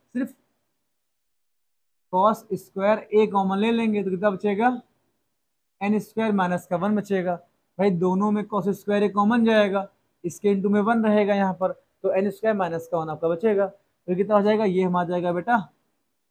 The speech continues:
m square minus का वन आ जाएगा। तो cos square, cos square a की value क्या आ जाएगी, आपकी आ जाएगी m square minus का वन। ये बेटा एन square minus का वन इनके अपान में जाएगा, तो इतना जाएगा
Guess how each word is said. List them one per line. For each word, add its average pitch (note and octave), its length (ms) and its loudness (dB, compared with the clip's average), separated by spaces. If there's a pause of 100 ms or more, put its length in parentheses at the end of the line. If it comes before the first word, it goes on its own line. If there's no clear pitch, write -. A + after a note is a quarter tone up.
(460)
m G3 200 2
square A3 320 0
minus E3+ 320 -4
का F3+ 100 -6
वन G3+ 140 0
आ G3+ 60 0
जाएगा। E3 340 -2 (460)
तो F3 60 -14
cos G#3+ 640 0 (260)
square, F3+ 880 0 (1500)
cos G3 420 0
square G#3 420 -2
a G#3 240 4
की G#3+ 140 -2
value G3 200 0
क्या F#3 120 -2
आ D#3+ 60 0
जाएगी, D#3+ 420 -2
आपकी F#3 240 -2
आ F#3 40 0
जाएगी F#3+ 320 -4 (120)
m G#3 180 -2
square A3 300 -4
minus E3+ 300 -4
का E3 140 -6
वन। A#3+ 260 0 (380)
ये F#3 60 2
बेटा G#3 200 4
एन G#3+ 240 2
square A3 260 -4
minus G3+ 260 0
का G3+ 100 -2
वन A3 200 0
इनके F#3+ 240 -2
अपान G#3 200 2
में A3+ 100 0
जाएगा, A3+ 320 -2
तो F#3+ 60 -4
इतना F#3 160 -4
जाएगा G3 420 -2